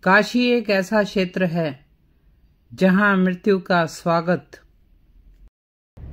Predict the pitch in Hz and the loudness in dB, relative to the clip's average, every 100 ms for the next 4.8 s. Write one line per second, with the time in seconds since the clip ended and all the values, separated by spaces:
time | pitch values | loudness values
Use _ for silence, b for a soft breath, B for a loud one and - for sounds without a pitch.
0 | - - - - 185 185 185 170 208 196 | -16 -16 -12 -2 0 0 -4 -2 -2 -2
1 | 190 180 175 - 190 180 175 165 151 - | -2 -2 -4 -4 -4 -2 -2 -4 -10 -8
2 | 190 180 170 147 147 127 135 - - - | -6 -2 -2 -4 -6 -8 -10 -16 -16 -16
3 | - - - - - - - 147 190 202 | -16 -14 -14 -14 -16 -16 -12 -6 -4 -2
4 | 202 208 185 170 190 185 196 | -2 -2 -4 -4 -2 0 -2